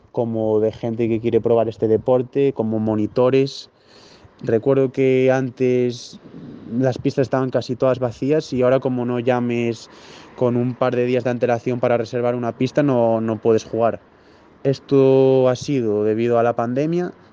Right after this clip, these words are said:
de que ligas como las de fútbol, a cualquier tipo de nivel, o baloncesto, tenis, se han visto paradas. El pádel ha sido un poco más flexible para poder practicarlo,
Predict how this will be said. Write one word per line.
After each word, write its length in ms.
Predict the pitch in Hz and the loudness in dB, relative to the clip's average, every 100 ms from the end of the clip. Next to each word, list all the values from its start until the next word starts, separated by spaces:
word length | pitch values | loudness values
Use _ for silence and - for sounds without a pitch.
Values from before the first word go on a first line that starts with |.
| - | -2
de 180 | 113 110 | 0 0
que 580 | 117 107 107 107 107 107 | 2 4 6 6 4 4
ligas 540 | 110 110 117 117 113 | 2 2 2 2 0
como 420 | 120 113 110 110 | -2 0 0 2
las 220 | 110 110 | 2 2
de 120 | 110 110 | 0 -2
fútbol, 960 | - 120 117 113 120 123 123 123 120 | 0 0 2 0 2 4 4 4 4
a 300 | 113 110 110 | 2 2 0
cualquier 320 | 110 110 117 | 0 -2 -2
tipo 240 | 110 110 110 | -2 0 2
de 80 | 107 | 2
nivel, 520 | 104 110 117 117 117 _ _ - | 2 2 4 2 -2 _ _ -6
o 140 | 110 | -2
baloncesto, 1040 | 104 104 104 - 113 - - 117 113 110 107 | 0 -2 -2 0 0 -2 -6 -2 0 -2 0
tenis, 540 | 117 117 113 110 - - - _ | 0 0 -2 -4 -10 -20 -20 _
se 160 | - 117 | -6 -4
han 100 | 113 | -2
visto 300 | 117 - 117 | -2 0 0
paradas. 580 | 117 131 139 165 - - _ _ _ _ _ _ | 0 0 0 -2 -6 -20 _ _ _ _ _ _
El 200 | - 117 | -6 -4
pádel 600 | 113 131 123 113 110 110 - _ _ | -2 0 0 0 0 -4 -8 _ _
ha 120 | 123 | -12
sido 220 | - 135 | -6 -4
un 100 | 131 | -4
poco 240 | 123 123 123 | -4 -4 -4
más 200 | 120 - | -6 -4
flexible 440 | 131 113 139 120 | -4 -2 -2 0
para 220 | - 113 | 2 2
poder 260 | 110 113 120 | 2 0 0
practicarlo, 720 | 123 - 127 139 147 160 | 0 -2 0 0 0 -2